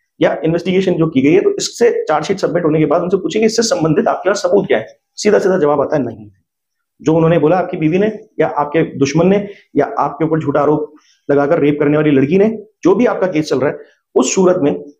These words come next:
नहीं होते सबूत, मना करना पड़ता है आरटीआई में। उसको आधार बना के आप उस एसपी साहब के complaint के साथ दर्ज कर दें।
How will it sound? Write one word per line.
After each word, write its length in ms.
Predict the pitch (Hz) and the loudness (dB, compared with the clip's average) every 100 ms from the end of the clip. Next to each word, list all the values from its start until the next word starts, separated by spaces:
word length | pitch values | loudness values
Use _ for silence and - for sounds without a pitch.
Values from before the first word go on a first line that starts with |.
| - | -2
नहीं 220 | 139 147 | 2 2
होते 160 | 123 120 | 0 -4
सबूत, 240 | 113 113 131 | -8 -8 -2
मना 180 | 160 | 0
करना 200 | 156 123 | 0 -2
पड़ता 200 | 104 95 | -4 -4
है 60 | 98 | -8
आरटीआई 180 | 92 87 | -8 -14
में। 80 | - _ _ _ _ - | -16 _ _ _ _ -4
उसको 200 | 196 220 | 0 0
आधार 220 | 202 190 | 0 -2
बना 160 | 185 160 | -2 -4
के 100 | 185 | -2
आप 220 | 180 185 | -4 -6
उस 140 | 160 - | -12 -10
एसपी 220 | 147 185 | -10 -6
साहब 140 | 175 | -4
के 140 | 151 160 | -4 -4
complaint 360 | 135 127 135 | -2 0 0
के 80 | 131 | -2
साथ 160 | 131 170 - _ _ - | -2 -4 -4 _ _ -4
दर्ज 120 | 151 147 | -2 0
कर 140 | |
दें। 80 | 180 | 0